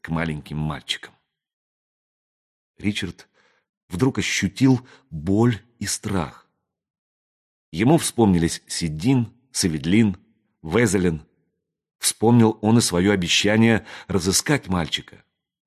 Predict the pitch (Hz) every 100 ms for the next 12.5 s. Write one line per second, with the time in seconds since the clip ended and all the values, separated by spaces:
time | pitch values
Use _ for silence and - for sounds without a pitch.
0 | _ _ _ _ 90 98 104 107 90 -
1 | 92 - 98 85 82 - 127 - - 87
2 | 85 78 76 95 92 - _ _ _ _
3 | 95 - 143 104 101 - - 92 76 78
4 | - - 85 - 67 - - - _ _
5 | _ _ _ _ _ _ _ _ _ _
6 | _ _ _ 71 78 - 82 82 87 82
7 | 90 - 87 80 90 87 82 78 - -
8 | 85 107 110 131 131 123 98 - _ -
9 | _ - 113 113 113 110 101 85 101 113
10 | 95 71 64 _ _ _ _ _ 90 82
11 | 92 - 117 131 131 127 123 - 170 123
12 | 82 82 76 -